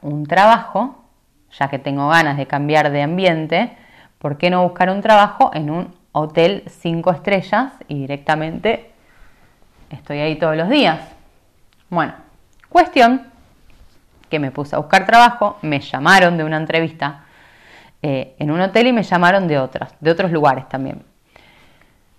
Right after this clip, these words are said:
Eh, esto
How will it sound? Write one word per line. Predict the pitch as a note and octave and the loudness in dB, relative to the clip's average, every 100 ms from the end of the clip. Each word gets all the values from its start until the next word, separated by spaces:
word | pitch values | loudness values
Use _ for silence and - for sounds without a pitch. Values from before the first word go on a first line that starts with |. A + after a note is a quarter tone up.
| _ _ _ _ _ _ _ _ _ _ _ _ _ | _ _ _ _ _ _ _ _ _ _ _ _ _
Eh, | A#3 A#3 A#3 A3 G#3+ G#3+ - | 0 2 2 2 0 0 2
esto | D4+ G4 F#4+ - | 4 6 4 2